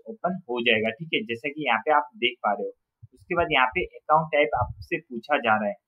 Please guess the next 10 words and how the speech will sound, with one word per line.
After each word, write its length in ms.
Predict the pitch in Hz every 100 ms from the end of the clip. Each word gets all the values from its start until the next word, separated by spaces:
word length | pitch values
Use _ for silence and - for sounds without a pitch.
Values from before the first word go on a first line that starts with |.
| _ 123
आपको 280 | 123 170 160
कौन 180 | 139
सा 160 | 135 175
report 340 | 139 - 143
चाहिए, 260 | - 127 120
Electronic 460 | 117 131 156 147 160
चाहिए 300 | - 156 185
या 80 | 180
सीओडी 420 | 185 147 127 135 139
चाहिए। 240 | 120 107